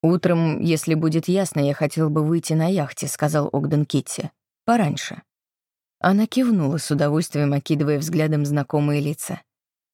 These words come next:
«На всех она может рассчитывать. Все знают свою роль, свое место», — подумала Китти, вставая из-за стола. Сара Пратт и Фанни Уэлт тоже встали с благодарностью, посмотрев на нее.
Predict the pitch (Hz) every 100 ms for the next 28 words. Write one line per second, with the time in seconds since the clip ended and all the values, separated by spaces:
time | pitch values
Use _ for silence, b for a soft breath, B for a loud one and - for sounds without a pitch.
0 | _ - 175 - 240 160 147 147 143 -
1 | 143 - - 151 156 160 - _ _ _
2 | - 135 160 156 147 - 156 147 151 202
3 | 202 _ _ _ - 156 143 139 143 156
4 | 185 185 175 175 175 165 - 165 165 -
5 | 160 156 151 151 151 - 156 143 147 _
6 | _ _ _ _ _ _ - 180 175 180
7 | 202 208 175 156 170 160 160 156 202 202
8 | - B B - 254 226 170 - 147 139
9 | 151 139 135 143 160 165 151 - - -
10 | 160 - 147 - - - 147 -